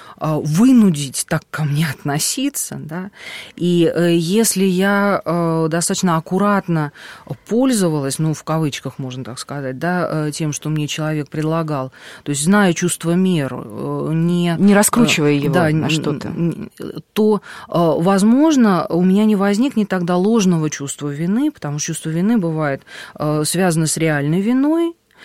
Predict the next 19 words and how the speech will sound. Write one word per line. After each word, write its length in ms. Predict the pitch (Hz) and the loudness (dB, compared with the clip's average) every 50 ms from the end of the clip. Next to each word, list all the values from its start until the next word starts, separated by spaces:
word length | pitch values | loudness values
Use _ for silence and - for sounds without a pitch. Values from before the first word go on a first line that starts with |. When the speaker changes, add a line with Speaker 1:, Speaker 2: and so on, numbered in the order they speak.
| - - - - _ _ | -20 -20 -20 -20 _ _
Speaker 1:
и 180 | - 190 196 175 | -2 0 0 2
тогда 400 | - 190 190 185 170 208 208 202 | 2 0 0 2 2 2 2 2
с 100 | 190 - | 2 2
ним 320 | 196 196 190 185 165 135 | 2 4 4 2 2 2
легко 300 | 170 185 202 - - 185 | 0 0 0 0 0 0
работать, 500 | 185 180 185 196 226 294 330 294 226 202 - | 0 0 0 0 0 0 0 0 -2 -2 -2
там 160 | 185 180 180 | -2 -2 0
просто 200 | 190 214 202 - | -2 -4 -6 -4
просишь 300 | - 185 202 - - - | -4 -2 -2 -2 -4 -4
прощения, 800 | - 175 180 185 185 - - - 302 330 339 311 247 202 185 165 | -4 -2 -2 -2 -2 -2 -2 -2 0 2 2 2 2 2 2 2
если 240 | 165 156 - 160 165 | 0 -2 -2 -4 -4
это 100 | 156 - | -4 -4
связано 320 | - - 165 160 160 165 | -4 -2 -2 0 0 0
с 60 | 156 160 | -2 -2
грехом, 460 | 165 170 175 180 - - 269 285 247 | -2 -2 -2 -2 -4 -4 -2 -2 0
значит, 300 | 190 175 175 - 170 - | 0 -2 -2 -4 -6 -6
идешь 260 | 175 165 185 180 - | -6 -6 -6 -6 -8
и 40 | 196 - | -8 -8
каешься. 460 | - 170 156 135 - - - - | -6 -6 -6 -6 -6 -8 -10 -12